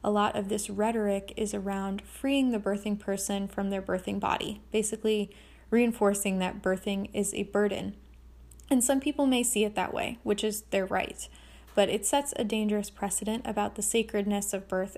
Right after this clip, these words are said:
and the power that it holds. So I hope this episode was able to get you to think about intentional pregnancy and what I like to call summoning a pregnancy, uh, almost like sex is this ritual,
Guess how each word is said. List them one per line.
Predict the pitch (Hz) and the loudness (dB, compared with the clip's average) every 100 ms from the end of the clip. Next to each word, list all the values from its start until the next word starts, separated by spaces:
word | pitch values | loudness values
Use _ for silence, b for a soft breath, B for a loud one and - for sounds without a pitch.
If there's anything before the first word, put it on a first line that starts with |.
| - | -2
and | 208 208 | 0 0
the | |
power | 208 - 254 226 196 | -4 0 2 2 0
that | - | -4
it | - | -6
holds. | - - - - - - B B B B B - | -8 -6 -6 -8 -10 -12 B B B B B -8
So | - 226 214 | -2 0 2
I | - | 0
hope | 226 311 311 | 2 0 2
this | 269 262 | 0 2
episode | - 226 240 226 214 | 0 -2 0 0 0
was | 214 208 | -2 0
able | 226 220 | -2 -2
to | 220 - | -4 -4
get | 220 | -2
you | 214 | -2
to | 214 | -4
think | 220 - 294 285 | -6 -2 -2 0
about | 233 - | 0 0
intentional | 214 208 220 - 202 | -2 -4 -4 -2 -4
pregnancy | 202 208 202 202 202 208 208 - | -2 -2 0 -2 -2 -2 -2 -2
and | 208 | -2
what | 208 - | -2 -4
I | 214 208 | -2 0
like | 208 208 | 0 -4
to | - | -10
call | - - 190 208 | -6 -4 -2 -2
summoning | - 277 269 208 202 202 | -2 0 0 0 -2 -4
a | - | -6
pregnancy, | 208 202 190 214 - 208 220 254 B B B B B - | -6 -6 -6 -6 -4 -2 -4 -6 B B B B B -4
uh, | 202 196 - | -4 -2 -2
almost | 233 254 269 262 - | 2 4 2 2 2
like | 208 202 202 | 4 4 2
sex | - - 208 208 - | -2 0 0 -2 -6
is | 202 | -4
this | - 202 - | -4 -6 -2
ritual, | 202 208 - - 73 71 247 | 0 0 0 -2 -2 -2 -4